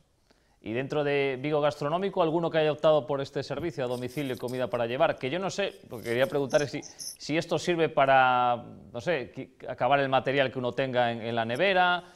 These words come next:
o un poco para salvar los muebles, porque entiendo que beneficio poca cosa habrá con esto.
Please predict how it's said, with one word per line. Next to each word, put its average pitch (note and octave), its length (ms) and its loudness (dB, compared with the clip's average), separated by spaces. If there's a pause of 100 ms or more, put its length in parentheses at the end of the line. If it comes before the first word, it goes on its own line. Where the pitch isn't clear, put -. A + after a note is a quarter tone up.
(160)
o C3 100 -4
un B2 80 -6
poco D3+ 240 0
para A#2 500 4
salvar C#3 300 2
los B2 160 2
muebles, D#3+ 280 2
porque A2+ 160 -2
entiendo B2+ 220 -2
que C3 80 -2
beneficio C3 680 -4
poca A#2+ 240 -6
cosa A2 260 -4
habrá A#2 220 2
con A2+ 200 -10
esto. - 200 -16